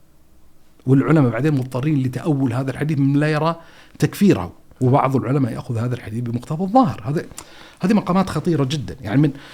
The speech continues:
من أكثر الأحاديث إرعابًا، يعني، آه،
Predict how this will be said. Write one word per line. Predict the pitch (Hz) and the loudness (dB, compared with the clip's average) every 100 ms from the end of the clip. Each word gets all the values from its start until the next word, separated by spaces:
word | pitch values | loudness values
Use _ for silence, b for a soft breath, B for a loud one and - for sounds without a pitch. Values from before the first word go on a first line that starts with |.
| B B B | B B B
من | 135 | 2
أكثر | 143 220 - 180 | 4 0 0 0
الأحاديث | 139 - 143 127 131 | 0 -2 -4 -4 -2
إرعابًا، | 120 139 98 127 - _ - - | 2 2 0 -10 -16 _ -12 -6
يعني، | 113 123 123 123 | 0 2 2 0
آه، | 120 120 120 | 0 -2 -4